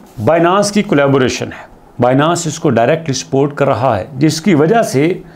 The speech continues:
हमें थोड़ा सा confidence है कि यार जिस तरह पहले हमारी community के साथ ज़्यादती हुई है इस तरह से नहीं होगी। और ख़ुशी की बात यह है कि इसमें लोगों के पास हज़ारों tokens हैं, हज़ारों coins हैं और ये बड़े कम लोगों के पास है।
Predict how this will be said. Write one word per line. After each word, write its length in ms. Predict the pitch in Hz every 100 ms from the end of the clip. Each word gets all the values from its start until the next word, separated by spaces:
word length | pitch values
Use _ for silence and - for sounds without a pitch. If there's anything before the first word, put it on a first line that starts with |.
| - - - - - -
हमें 300 | 185 269 -
थोड़ा 240 | 208 240
सा 140 | - 233
confidence 720 | - 185 202 220 247 233 -
है 80 | 190
कि 160 | 160
यार 160 | 160 180
जिस 260 | 151 175 170
तरह 140 | 180 180 -
पहले 240 | 156 202
हमारी 380 | 202 165 151 180
community 420 | 175 160 165 190 208
के 120 | 165
साथ 300 | 156 156 90
ज़्यादती 480 | 80 110 147 - 185
हुई 220 | 123 139
है 180 | 131 139
इस 140 | -
तरह 180 | - 131
से 140 | 120
नहीं 160 | 135 143
होगी। 360 | 104 104 131 - - - - - -
और 180 | 175 185
ख़ुशी 340 | - 202 220 247
की 120 | 254
बात 340 | 208 185 185
यह 160 | 156 123
है 180 | 90 - - - - - -
कि 100 | 202
इसमें 320 | 220 - 247
लोगों 300 | 214 175 185 196
के 100 | 196
पास 480 | 139 156 185 185 - -
हज़ारों 500 | 117 107 156 208 233 196
tokens 480 | 175 135 139 110
हैं, 100 | - - - - - - - - -
हज़ारों 440 | 127 151 214 247
coins 460 | 202 180 170 175 156
हैं 280 | 135 - - - - - - - -
और 120 | 165
ये 120 | 196
बड़े 200 | 156 160
कम 220 | 170 147
लोगों 240 | 117 101 101
के 80 | 95
पास 300 | - -
है। 100 | -